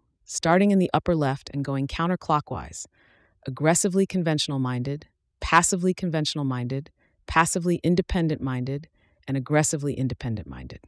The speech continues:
I think that you'll find all four types in most societies, and that which quadrant people fall into depends more on their own personality than the beliefs prevalent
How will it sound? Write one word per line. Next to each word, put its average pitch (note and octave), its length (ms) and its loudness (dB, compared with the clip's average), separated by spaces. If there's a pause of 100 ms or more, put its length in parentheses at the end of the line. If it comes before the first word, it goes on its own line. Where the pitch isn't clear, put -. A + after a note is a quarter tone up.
(1300)
I D#3+ 40 0
think G#3+ 220 2
that - 120 2
you'll D#3 120 2
find D3 340 0
all D#3+ 200 6
four D3+ 220 -2
types - 380 -2
in C#3 240 0
most E3 260 2
societies, A2+ 720 -4 (420)
and C#3+ 160 0
that D#3+ 240 6
which - 240 -4
quadrant D#3+ 500 2
people - 280 -6
fall C#3 280 0
into D3+ 360 0
depends D3 440 -2
more E3 380 2
on C#3+ 160 0
their C#3 220 0
own E3 240 2
personality D3 920 -2 (360)
than C#3 160 -2
the C#3 60 -2
beliefs D3 500 -2
prevalent C#3 520 -4